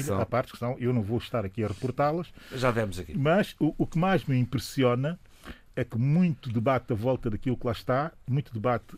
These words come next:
Speaker 1: à volta da saúde, que efetivamente é fundamental que se faça, mas ninguém pensou que tudo o que lá está dito é o reflexo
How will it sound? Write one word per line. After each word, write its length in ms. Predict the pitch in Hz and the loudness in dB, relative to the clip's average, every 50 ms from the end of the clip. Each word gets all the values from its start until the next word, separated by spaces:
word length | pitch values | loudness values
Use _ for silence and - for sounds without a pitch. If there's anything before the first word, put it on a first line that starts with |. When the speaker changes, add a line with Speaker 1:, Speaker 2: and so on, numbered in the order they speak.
| - | -4
Speaker 1:
à 60 | - | -4
volta 240 | 117 104 131 - - | -2 -2 -2 -2 -4
da 80 | 107 101 | -4 -6
saúde, 340 | - 117 117 147 175 156 - - | -2 -2 0 0 -2 -2 -6 -14
que 80 | - | -10
efetivamente 560 | - 135 120 - 185 135 139 117 123 117 - 131 | -4 -4 -4 -2 -2 -2 -2 -2 -2 -2 -4 -6
é 20 | |
fundamental 800 | - - - 143 123 117 127 123 123 127 120 113 - 165 127 95 | -6 -4 -2 -2 0 2 2 2 2 0 -2 -2 -2 -2 -2 -2
que 180 | - - - - | -4 -8 -18 -20
se 160 | - - 123 | -14 -14 -12
faça, 540 | - - 151 139 143 - - - 190 180 - - - - - - - - - - - - - - | -6 0 0 0 0 0 -4 -8 -10 -10 -10 -12 -18 -16 -14 -14 -14 -14 -16 -18 -18 -18 -12 -4
mas 220 | 156 185 196 156 | 0 0 2 2
ninguém 240 | 156 160 143 180 190 | 0 0 0 0 0
pensou 560 | - - 135 113 - - 113 113 123 135 143 - - - | 2 0 0 -2 -2 -2 -2 -2 -2 -4 -6 -12 -12 -8
que 160 | - 143 143 - - - | -4 -4 -4 -6 -6 -4
tudo 400 | - 202 214 180 175 180 156 156 - | 0 0 2 2 2 0 -2 -4 -4
o 80 | - 143 | -6 -6
que 220 | - - - 160 | -6 -6 -4 -4
lá 80 | 165 127 | -4 -4
está 220 | - - - 139 | -4 -2 -2 -2
dito 420 | 117 113 135 165 - - - 175 - | 0 0 -2 -4 -4 -6 -12 -6 0
é 80 | - 190 | 2 4
o 40 | 190 | 4
reflexo 720 | 170 147 139 - - - 147 151 151 - - - - 185 | 4 2 -2 -4 -2 0 0 2 0 0 -4 -10 -8 -8